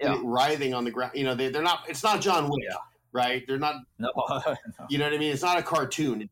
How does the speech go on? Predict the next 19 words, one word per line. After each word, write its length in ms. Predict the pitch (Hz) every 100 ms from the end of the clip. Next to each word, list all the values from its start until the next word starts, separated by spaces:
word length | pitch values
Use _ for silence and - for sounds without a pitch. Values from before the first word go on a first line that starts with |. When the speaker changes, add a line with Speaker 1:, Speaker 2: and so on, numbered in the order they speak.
| -
Speaker 1:
Yeah, 240 | 117 107
Speaker 2:
feel 80 | 139
Speaker 1:
yeah. 80 | 135
Speaker 2:
like 100 | 123
a 60 |
cartoon. 600 | - 123 110 - 127 98 -
Speaker 1:
Yeah, 360 | - 135 117 95
well, 120 | 113 139
it's 180 | 160 170
interesting 420 | 196 196 170 147
that 200 | 131 123
because 300 | 127 117 113
technically 440 | - 160 143 127 117
it 80 | 101
was 180 | 95 -
adapted 460 | 101 113 110 101 -
from 180 | 101
a 60 | 90
manga. 580 | 85 104 104 95 78